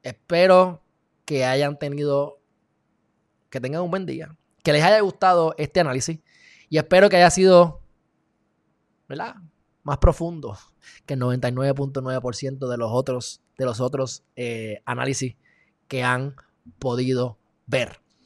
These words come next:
Para contestarle la pregunta a Charito Luna, si voy a estar a las cinco de la tarde, desconozco. Es bien posible que sí,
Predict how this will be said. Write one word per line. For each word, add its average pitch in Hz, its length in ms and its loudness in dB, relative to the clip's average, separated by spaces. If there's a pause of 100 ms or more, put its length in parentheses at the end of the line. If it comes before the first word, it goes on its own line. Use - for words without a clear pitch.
(160)
Para 165 220 6
contestarle 202 560 4
la 233 120 10
pregunta 214 520 6
a 175 40 4
Charito 190 400 4
Luna, 226 300 6
si 175 140 0
voy 180 140 4
a - 20 8
estar 208 180 2
a 196 40 6
las 180 140 4
cinco 202 300 0
de 185 100 6
la 160 120 2
tarde, 214 440 6 (800)
desconozco. 156 880 2 (720)
Es 151 180 2
bien 196 500 2 (120)
posible 196 1080 4
que 170 120 0
sí, 294 340 0